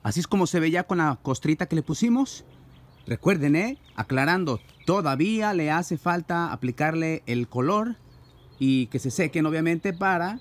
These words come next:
que se vean realmente como que es un, una loseta, una piedra natural. Pero eso es lo que tenemos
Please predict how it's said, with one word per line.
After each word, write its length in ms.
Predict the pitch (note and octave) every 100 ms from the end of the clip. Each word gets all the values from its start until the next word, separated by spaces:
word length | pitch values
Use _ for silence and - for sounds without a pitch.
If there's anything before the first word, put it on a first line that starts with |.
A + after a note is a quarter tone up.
| -
que 120 | - A#2+
se 140 | B2+
vean 380 | C3 D3+ D#3+ D#3+ -
realmente 600 | A2+ C#3 D3+ D3+ C#3+ C#3+
como 240 | C3+ A2+
que 120 | -
es 200 | C3+ - -
un, 360 | C3 D3 D3+ B2 - - - C3
una 160 | C#3
loseta, 520 | C3+ A#2 F3+ E3 E3
una 180 | D#3 C#3+
piedra 280 | C3+ C3 B2
natural. 460 | A#2 G2 F#2 F2 - - - -
Pero 100 | -
eso 140 | A#3 A3+
es 0 |
lo 80 | G3
que 100 | F3
tenemos 560 | F3+ C4 C#4+ D#4 -